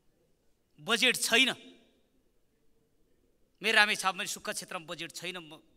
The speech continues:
भन्ने कुरा मैले बुझेको छु। किताब त आएको छैन। अर्थमन्त्रीज्यूलाई रामेछाप जिल्लालाई पनि खानेपानीको अलिकति व्यवस्था गरिदिनुहोस्,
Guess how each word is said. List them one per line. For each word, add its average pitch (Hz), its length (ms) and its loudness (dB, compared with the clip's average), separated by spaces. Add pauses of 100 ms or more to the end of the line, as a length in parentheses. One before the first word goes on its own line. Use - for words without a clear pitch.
(120)
भन्ने 151 200 -12
कुरा 156 200 -12
मैले 147 220 -12
बुझेको 185 320 -2
छु। - 120 -16 (680)
किताब 190 280 -2
त - 80 -8
आएको 147 260 -6
छैन। 196 300 -6 (1500)
अर्थमन्त्रीज्यूलाई 214 720 2 (840)
रामेछाप 208 460 6
जिल्लालाई 165 420 -2
पनि 175 260 0 (1700)
खानेपानीको 185 580 2
अलिकति 147 360 -12
व्यवस्था 151 400 -10
गरिदिनुहोस्, 151 480 -14